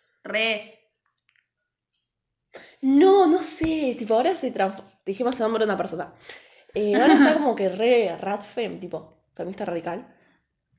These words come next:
Speaker 1: Ay, sí, pero siento, ay, es como que, ay, basta, me cae mal. Ah, chicos, en este podcast no es todo, no, no nos idealicen, acá criticamos.
Speaker 2: ¿Quién nos va a idealizar? ¿Quién lo va a escuchar? Ah.
Speaker 1: Lo va a escuchar porque yo lo voy a subir hoy mismo, tipo,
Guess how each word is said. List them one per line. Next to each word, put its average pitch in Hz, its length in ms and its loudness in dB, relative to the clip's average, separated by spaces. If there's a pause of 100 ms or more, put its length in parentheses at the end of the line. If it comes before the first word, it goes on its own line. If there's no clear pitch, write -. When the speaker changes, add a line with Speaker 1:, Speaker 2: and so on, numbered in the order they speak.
(560)
Speaker 1:
Ay, 277 200 0
sí, 302 180 -8
pero 302 160 -8
siento, 370 400 -8
ay, 339 320 -2
es 339 60 -12
como 403 180 -6
que, 285 240 -10 (320)
ay, 294 260 -8
basta, - 300 -6
me 277 100 -8
cae 339 140 0
mal. 208 220 -2
Ah, - 280 0 (280)
chicos, 320 280 -2
en 320 120 0
este 480 160 -2
podcast 403 500 0
no 330 80 -4
es 349 160 -2
todo, 208 680 6
no, 339 160 2
no 370 180 0
nos 622 160 2
idealicen, 233 680 0
acá 311 140 -2
criticamos. 196 680 -2 (340)
Speaker 2:
¿Quién 539 140 4
nos 339 100 0
va 302 60 -2
a - 20 2
idealizar? 320 480 -2
¿Quién 587 160 0
lo 571 80 6
va 440 60 4
a 480 40 6
escuchar? - 540 2
Ah. 349 80 2 (400)
Speaker 1:
Lo 233 100 -6
va 269 60 -2
a 381 40 -2
escuchar 381 300 -6
porque 370 140 -6
yo 294 120 -10
lo 302 80 -8
voy 294 80 -8
a - 20 -8
subir 262 280 -10
hoy 254 100 -6
mismo, 233 480 -6
tipo, 180 220 -16